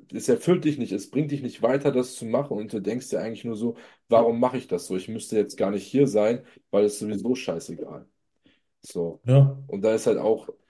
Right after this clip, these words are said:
Speaker 1: da der Punkt, um's jetzt halt aufs Thema Arbeit zu beziehen,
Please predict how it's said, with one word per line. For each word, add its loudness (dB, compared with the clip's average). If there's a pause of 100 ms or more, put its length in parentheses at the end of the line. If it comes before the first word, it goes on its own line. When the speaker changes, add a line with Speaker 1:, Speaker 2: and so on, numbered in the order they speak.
(720)
Speaker 1:
da 2
der 2
Punkt, -8
um's -6
jetzt -6
halt 0
aufs -2
Thema -4
Arbeit 4
zu -12
beziehen, -10